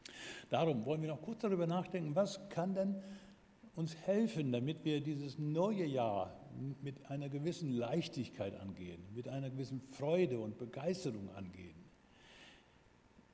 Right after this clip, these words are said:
Es gibt da so ein paar Gedanken, die ich wichtig finde. Ein Gedanke ist, ähm, im Englischen gibt es den Satz, „Name it, totem it“, das heißt,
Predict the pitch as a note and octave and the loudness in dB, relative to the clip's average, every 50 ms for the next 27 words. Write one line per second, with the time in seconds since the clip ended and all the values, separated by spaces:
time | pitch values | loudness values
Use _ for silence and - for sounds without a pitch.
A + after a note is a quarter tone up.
0 | - - - - - - - - - - - - G3 G3 - - D#3+ D3 E3+ D#3+ | -20 -20 -20 -20 -20 -20 -20 -18 -16 -6 -2 0 0 2 2 2 4 6 6 4
1 | - - C#3 B2+ B2+ B2 A#2+ A2 - - - - - D3 B2 C3 C#3+ D3+ C#3+ - | 4 4 4 4 6 6 4 2 0 -4 -8 -4 -2 0 2 2 2 2 2 2
2 | C#3 C#3 B2 B2+ B2+ B2 B2 A2+ A2+ - - - - - - - - - D#3 D#3+ | 2 2 2 4 4 4 2 2 0 -6 -12 -16 -14 -8 -6 -4 0 2 2 2
3 | D#3+ - D#3+ - - - C#3+ C#3+ C3 C3 C3 C3 C3 - - - - - - - | 4 2 2 2 2 2 2 4 6 6 4 4 0 -4 -8 -12 -12 -14 -14 -16
4 | - - - A#2+ C3 C#3+ C#3+ C3 C3+ B2+ B2+ C3 B2 A#2+ C3+ A#2 A#2+ C3+ B2+ B2+ | -6 0 4 4 4 6 4 4 4 4 4 4 4 4 2 2 2 2 0 0
5 | - - - - - - - - - - B2+ A#2+ A#2 A2+ A2 A2+ A2 G2+ - - | -4 -8 -10 -12 -14 -18 -18 -20 -12 -6 -4 -2 -2 -2 -2 -4 -6 -8 -12 -16
6 | - - - - - - - - - - G#2+ A2+ A2+ A#2+ A2+ C3 D3+ D#3 E3 D#3 | -18 -20 -20 -20 -20 -20 -20 -16 -8 -4 -2 0 0 0 0 0 2 2 2 2
7 | D#3+ D#3+ C#3 D3 D3 D3+ C3+ - - C#3 B2 A2 C3 C3 C#3 C#3 - - A2+ G#2+ | 0 0 0 0 0 0 -2 -2 -2 -2 0 2 2 2 2 0 -2 -2 -2 0
8 | A2+ B2 D3 E3 E3+ D3+ - C#3+ - - - - - B2+ A#2 - - - C3+ C#3+ | 2 2 2 2 0 0 -2 -4 -6 -6 -6 -6 -4 -4 -4 -4 -2 0 2 2
9 | C#3 B2 F#2 F#2+ F#2+ F#2 - - G#2+ G2+ - - G#2 A#2+ C3 B2+ - - - | 2 2 0 -4 -6 -8 -8 -8 -8 -8 -8 -6 -4 -4 -4 -4 -6 -10 -14